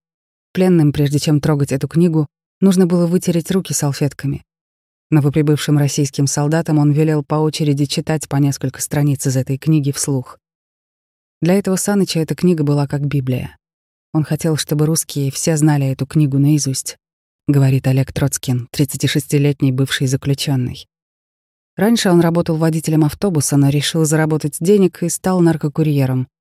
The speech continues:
В две тысячи двадцать втором году его поймали с крупной партией наркотиков и осудили на пять лет за покушение на сбыт.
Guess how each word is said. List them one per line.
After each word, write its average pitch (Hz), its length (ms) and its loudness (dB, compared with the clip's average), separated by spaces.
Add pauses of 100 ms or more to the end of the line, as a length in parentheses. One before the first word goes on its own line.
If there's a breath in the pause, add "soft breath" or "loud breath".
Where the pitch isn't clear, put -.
(480)
В 151 80 -4
две 156 160 2
тысячи 156 320 -2
двадцать 147 320 -2
втором 156 340 2
году 151 220 2
его 147 240 2
поймали 151 420 2
с - 80 -6
крупной 143 340 0
партией 143 460 -2
наркотиков 143 720 -2 (320)
и 190 80 0
осудили 190 460 2
на 156 120 4
пять 151 240 -2
лет 156 220 0
за 143 80 -2
покушение 147 560 0
на 143 140 2
сбыт. 143 380 -4